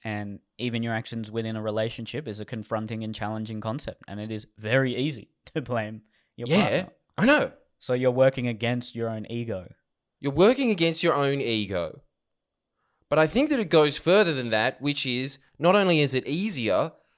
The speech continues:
Speaker 2: I think it's near impossible for you to reflect on yourself properly. It's, it, I like, it, it has
Speaker 1: To
Speaker 2: to
Speaker 1: the
Speaker 2: be
Speaker 1: fullest
Speaker 2: impossible.
Speaker 1: extent.
Speaker 2: To the
Speaker 1: Yeah.
Speaker 2: fullest extent.
Speaker 1: Yeah,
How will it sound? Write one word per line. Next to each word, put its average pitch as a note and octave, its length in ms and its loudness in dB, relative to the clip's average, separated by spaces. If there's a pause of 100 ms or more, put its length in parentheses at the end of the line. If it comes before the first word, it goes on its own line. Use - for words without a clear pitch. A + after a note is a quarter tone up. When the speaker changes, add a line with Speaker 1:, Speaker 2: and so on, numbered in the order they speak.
(220)
Speaker 2:
I G3+ 200 2
think D3+ 240 -4
it's F#3 180 -6 (140)
near C#3+ 340 0
impossible D#3 880 -4 (920)
for - 180 -10
you C#3+ 200 -4
to C3 80 -4
reflect B2 440 -2
on A#2+ 140 0
yourself G#2+ 500 0
properly. F#2 520 -2 (440)
It's, - 380 -4
it, D3+ 100 -18 (140)
I - 100 4
like, F3 180 2
it, E3 260 -8
it C#3+ 180 -10
has F3 300 0
Speaker 1:
To E3 80 4
Speaker 2:
to C#3+ 60 2
Speaker 1:
the A#2+ 60 4
Speaker 2:
be A2 60 4
Speaker 1:
fullest C3+ 340 6
Speaker 2:
impossible. G2+ 80 -2
Speaker 1:
extent. G#2 440 -4
Speaker 2:
To - 60 -4
the F3 60 -2
Speaker 1:
Yeah. - 60 0
Speaker 2:
fullest A#3 240 4
extent. F3 400 0
Speaker 1:
Yeah, - 40 -18